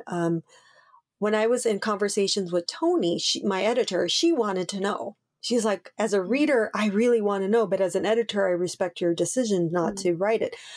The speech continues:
Speaker 1: So I went ahead and I wrote a whole explanation as to what, what he did and what happened and why she left. And I sat back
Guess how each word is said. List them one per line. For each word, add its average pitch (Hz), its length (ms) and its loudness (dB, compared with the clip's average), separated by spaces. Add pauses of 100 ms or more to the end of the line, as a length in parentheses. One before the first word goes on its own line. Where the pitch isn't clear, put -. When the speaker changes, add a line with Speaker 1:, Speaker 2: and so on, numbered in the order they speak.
(260)
Speaker 1:
So 196 400 0 (680)
I 233 300 0
went 240 220 2
ahead 202 320 0
and 190 160 -2
I 190 120 0
wrote 190 300 0
a - 100 -4
whole 196 260 0
explanation 175 720 0
as 165 180 0
to 180 120 -2
what, 170 580 -4 (420)
what 185 260 -4
he 262 200 -2
did 185 500 2
and 165 320 -2
what 185 240 0
happened 185 580 -2
and 160 220 -4
why 165 240 2
she 185 240 0
left. 175 360 2 (500)
And 185 500 0
I 180 200 -2
sat 196 420 -4
back 170 380 -2